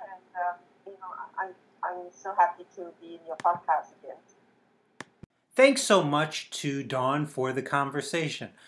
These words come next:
Speaker 2: To learn more about Dawn, check out the link in the podcast description of this episode. Art and visual media is something Dawn is passionate about. And if you're looking for ways to get involved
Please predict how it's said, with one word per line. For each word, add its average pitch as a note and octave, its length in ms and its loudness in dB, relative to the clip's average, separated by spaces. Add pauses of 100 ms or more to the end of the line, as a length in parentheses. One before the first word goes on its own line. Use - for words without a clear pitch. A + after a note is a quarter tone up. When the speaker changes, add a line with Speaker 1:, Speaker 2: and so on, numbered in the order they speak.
(160)
Speaker 2:
To D3 120 -4
learn C#3+ 160 2
more C3+ 260 2
about A#2+ 380 0
Dawn, G#3+ 440 0 (220)
check D#3 300 2
out D3+ 240 0
the C3+ 100 -2
link D#3+ 360 -2
in D#3+ 100 0
the B2 240 -4
podcast C3 640 0
description C3+ 720 -8
of B2+ 520 -6
this C#3+ 180 -8
episode. - 580 -2 (1200)
Art B3 400 8
and D#3 420 2
visual D3 480 2
media C#3 640 2
is C3+ 680 -2
something C#3+ 460 0
Dawn C3+ 380 2
is A#2+ 180 -4
passionate D#3 640 0
about. G#2 340 -12 (300)
And D3 80 -6
if C#3 120 -4
you're A3+ 120 0
looking G3 400 2
for D3 320 0
ways C#3+ 640 -2
to - 140 -8
get C3+ 200 0
involved B2+ 800 2